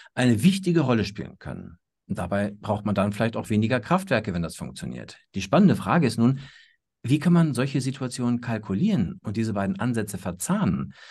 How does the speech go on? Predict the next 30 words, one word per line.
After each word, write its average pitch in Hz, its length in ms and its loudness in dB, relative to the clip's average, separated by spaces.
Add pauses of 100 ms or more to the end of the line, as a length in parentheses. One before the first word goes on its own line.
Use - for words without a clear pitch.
(200)
Was 135 160 2
sind 170 160 4
denn 139 120 4
dann 120 240 2
da 110 140 2
realistische 113 640 2
Annahmen? 117 480 0
Wie 110 120 -4
viel 110 120 -4
Geld 147 300 -2
darf 117 180 0
das 98 180 -6
kosten? 95 520 -6 (360)
Und 107 380 -2 (140)
muss 165 180 2
man 120 140 4
wirklich 104 320 0 (160)
immer 139 480 4
aufs 87 240 -6
Geld 82 240 -8
schauen? - 320 -4
Oder 127 160 2
sind 165 260 2 (240)
zumindest 190 400 2
einige 160 340 2
Kraftwerke 101 540 -6
nicht 101 260 -2
auch 165 200 2
dafür 98 260 -4
da, 107 300 -2